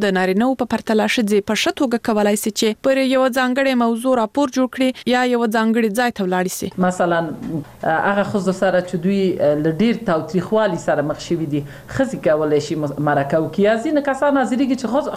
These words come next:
Speaker 2: ښځو سره مرکه وکړي او نارینه خبریالان سره یې ونه کړي.
Speaker 1: خو میرمن حمیده زیاتوي، د نورو مسلکونو په څیر په ژورنالیزم کې هم د کورنۍ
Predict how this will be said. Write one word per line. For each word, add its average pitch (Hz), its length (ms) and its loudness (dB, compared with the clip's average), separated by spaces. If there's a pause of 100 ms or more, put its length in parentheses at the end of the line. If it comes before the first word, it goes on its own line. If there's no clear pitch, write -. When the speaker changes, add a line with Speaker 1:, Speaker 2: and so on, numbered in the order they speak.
Speaker 2:
ښځو 277 300 0
سره 156 280 0
مرکه 151 320 0
وکړي 151 260 -2
او - 20 2 (100)
نارینه 196 360 2
خبریالان 180 580 2
سره 170 140 0
یې 170 100 0
ونه 185 220 2
کړي. 143 100 -4 (320)
Speaker 1:
خو 254 180 2
میرمن 226 300 2
حمیده 220 400 2
زیاتوي، 233 360 0 (100)
د 240 140 2
نورو 277 240 2
مسلکونو 262 500 0
په 233 140 -2
څیر 262 200 0 (100)
په 277 160 2
ژورنالیزم 285 720 0
کې 302 160 2
هم 339 220 2
د 220 140 -2
کورنۍ 220 320 4